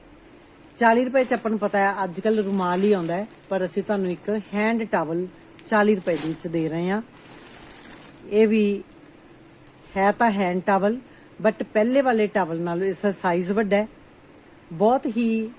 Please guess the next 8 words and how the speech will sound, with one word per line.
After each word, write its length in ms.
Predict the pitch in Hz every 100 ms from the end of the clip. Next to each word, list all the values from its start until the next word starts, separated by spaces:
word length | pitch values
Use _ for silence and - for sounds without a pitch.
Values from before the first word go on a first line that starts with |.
| - -
ਪਿਆਰਾ 320 | 214 208 226
ਜਿਹਾ 280 | 214 214 190
ਇਸ 200 | 190 175
ਦਾ 100 | 190
ਕਲਰ, 440 | 170 185 180 185 190 - - - - - -
ਪਿੰਕ 260 | 202 196 -
ਕਲਰ। 360 | 196 185 190 202 - - - - -
ਇਹ 380 | 202 202 190